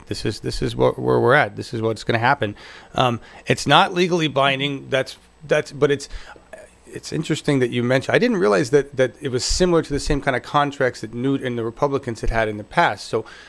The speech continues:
um, how many candidates have you had signed on to this? It, it seems like a lot,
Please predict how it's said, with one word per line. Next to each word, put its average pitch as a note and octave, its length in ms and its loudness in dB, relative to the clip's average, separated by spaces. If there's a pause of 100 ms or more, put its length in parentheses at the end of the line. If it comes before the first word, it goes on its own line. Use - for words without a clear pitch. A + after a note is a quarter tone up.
(160)
um, A2+ 280 -4 (500)
how G3 180 0
many C4+ 180 4
candidates B3+ 460 2
have G3+ 120 6
you G3 100 0
had F3+ 200 2
signed F#3 320 0
on C4 140 2
to B3 40 4
this? A2+ 240 -2
It, A#2+ 140 -4
it A#2 140 -6
seems A3 240 -2
like G#3 160 -2
a G#2 60 -2
lot, E3+ 380 -4